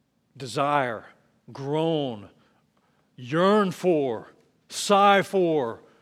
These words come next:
earnestly desire to make your life matter.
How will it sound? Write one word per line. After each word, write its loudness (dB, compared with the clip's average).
earnestly 4
desire 4
to -20
make -12
your -14
life -14
matter. -20